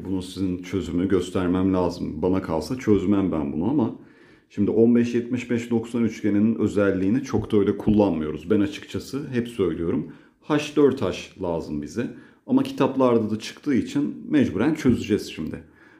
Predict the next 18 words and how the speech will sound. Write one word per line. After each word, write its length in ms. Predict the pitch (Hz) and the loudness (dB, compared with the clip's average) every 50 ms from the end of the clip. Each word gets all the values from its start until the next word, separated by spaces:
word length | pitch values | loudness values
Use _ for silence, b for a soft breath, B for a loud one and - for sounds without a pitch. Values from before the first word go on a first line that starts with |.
| b b - | b b -4
Burada 300 | 127 131 139 131 139 - | -2 0 2 2 2 2
altmış 480 | 113 131 127 - 123 151 151 - - | 2 0 0 0 -2 -2 -2 -2 0
derece. 520 | - 139 123 110 92 101 107 - - - - _ _ _ _ _ _ _ _ _ | 2 2 4 2 2 2 0 -2 -2 -10 -20 _ _ _ _ _ _ _ _ _
Burası 440 | - 107 101 120 131 127 127 - 131 | -10 -2 2 2 2 4 2 2 2
arkadaşlar 600 | 123 120 123 120 117 120 117 117 - 104 92 90 | 0 0 0 2 2 2 2 2 2 0 0 0
kırk 240 | - - - - - | -2 -8 -12 -4 0
beş 260 | 117 120 120 117 - | 0 0 0 0 -2
derece. 420 | 104 92 80 78 - - 107 - 80 B B B B B B B B B B B - | 0 0 0 0 -2 -2 -2 -2 -4 B B B B B B B B B B B -2
Ee, 360 | 110 101 95 95 95 92 90 87 - - - _ - | 2 4 4 4 4 2 0 -2 -6 -14 -14 _ -2
altmış 420 | 117 113 113 - 127 127 - - | 0 0 0 0 -2 -2 0 0
ve 100 | 127 123 | -2 -2
kırk 220 | 120 117 - - - | -2 -4 -6 0 0
beşten 400 | 117 113 - - 120 120 120 113 | 0 0 2 2 4 4 4 4
dolayı 220 | 113 110 113 110 | 4 4 2 4
hemen 320 | 110 110 113 110 107 - - | 4 4 2 2 0 -2 0
A'dan 440 | 107 107 104 104 104 107 104 104 101 | 2 4 4 4 4 4 4 4 4
böyle 180 | 101 98 98 | 2 2 2
bir 120 | 98 98 | 2 2